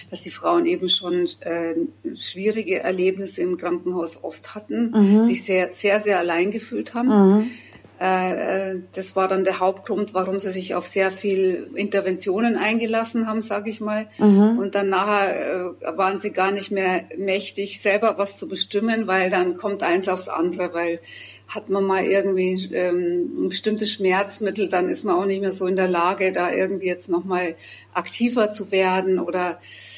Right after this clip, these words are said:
Speaker 1: also, das sind dann oft häufig schon eher schwierige oder sogar sehr traumatische Erlebnisse, die dann Frauen zu einer Doula bringen, wo man dann besprechen muss, ob man das, es ist ja nicht so, dass man das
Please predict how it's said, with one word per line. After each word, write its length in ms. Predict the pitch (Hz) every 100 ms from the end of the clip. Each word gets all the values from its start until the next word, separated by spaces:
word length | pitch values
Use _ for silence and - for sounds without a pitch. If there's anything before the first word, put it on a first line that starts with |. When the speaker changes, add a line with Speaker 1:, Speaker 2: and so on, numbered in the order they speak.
| - - - _ _ _ -
Speaker 1:
also, 420 | - 202 196 185 180 -
das 140 | 208
sind 160 | 240 226
dann 120 | 196
oft 440 | 185 233 - - - _ _ - -
häufig 460 | 214 254 285 -
schon 420 | - 220 240 220 - -
eher 360 | 196 226 254 254
schwierige 760 | - 214 220 254 247 220 214 214
oder 300 | 202 214 208
sogar 380 | 208 202 196 196
sehr 260 | 196 185
traumatische 680 | 185 180 175 170 208 240 214
Erlebnisse, 640 | 214 170 180 202 240 220 214
die 160 | 196 202
dann 240 | 196 196
Frauen 800 | - 180 180 196 208 190 - -
zu 120 | 202
einer 160 | 196 190
Doula 360 | 202 226 233
bringen, 640 | 233 240 269 285 320 311 - - - - -
wo 80 | 185
man 140 | 185
dann 140 | 185
besprechen 540 | 180 - - 214 262 247
muss, 240 | 247 240
ob 120 | 196
man 120 | 196 190
das, 400 | 185 - - -
es 160 | - -
ist 100 | -
ja 100 | 202
nicht 200 | 190 185
so, 120 | 196
dass 220 | 202 202
man 140 | 202 180
das 240 | 185 -